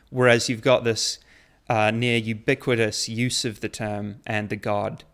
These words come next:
uh, during later writings. And by the same token, you've got the name of God as well, Yahweh. So from the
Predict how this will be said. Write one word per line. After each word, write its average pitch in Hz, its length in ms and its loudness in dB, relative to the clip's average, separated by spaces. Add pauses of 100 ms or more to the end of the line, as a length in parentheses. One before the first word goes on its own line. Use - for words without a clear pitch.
(180)
uh, 107 340 -6
during 107 320 -6
later 107 260 -6
writings. 107 640 -6 (220)
And 135 160 0
by 131 160 8
the 123 80 0
same 123 300 0
token, 127 420 -2
you've 113 140 -8
got 117 180 0
the 113 80 -4
name 120 300 0
of 104 140 -8
God 107 380 -4
as 110 220 -6
well, 110 320 -2
Yahweh. 110 520 -2 (340)
So 107 640 2 (160)
from 117 760 0
the 104 400 0